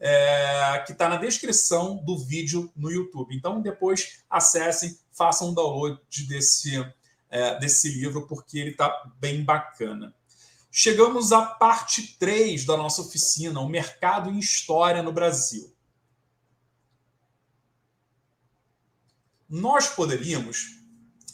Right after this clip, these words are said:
chamar essa sessão também de Pra que serve um mestrado em história? O mestrado em história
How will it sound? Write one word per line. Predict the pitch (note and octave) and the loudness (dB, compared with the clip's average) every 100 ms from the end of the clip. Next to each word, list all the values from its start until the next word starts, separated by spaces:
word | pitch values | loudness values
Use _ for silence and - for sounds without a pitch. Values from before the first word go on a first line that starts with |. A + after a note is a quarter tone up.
| - | -6
chamar | - F#3 D#3+ C3+ A#2 - | 0 0 0 -2 -2 -8
essa | F#3+ A3+ - | -2 0 0
sessão | - C#3 - C#3+ C#3 | 0 2 4 4 0
também | B2 A2+ C#3+ C3+ - _ _ _ - | -4 0 0 0 -6 _ _ _ -8
de | B2 C3+ A#2+ - - | -4 -2 -4 -6 -2
Pra | F3 | 0
que | F3 A3+ | 2 4
serve | - F3+ F#3+ F3+ D#3+ F3+ G3 | 4 6 4 0 -4 -4 -6
um | D#3 | -6
mestrado | E3 D3 - D3 C#3 D3 C#3+ D3 - - | -4 -2 -2 0 0 0 -2 -8 -12 -10
em | C3 | -6
história? | C3+ - - - A2 C#3 _ _ _ _ _ _ _ _ - | -4 -6 -6 -10 -12 -18 _ _ _ _ _ _ _ _ -4
O | D4+ D#4+ | 0 2
mestrado | G3 - - C#3 A2+ A2+ | 4 2 2 2 2 0
em | |
história | A2 - - D3+ C3+ A#2 A2 | -6 -6 -2 0 0 -2 -6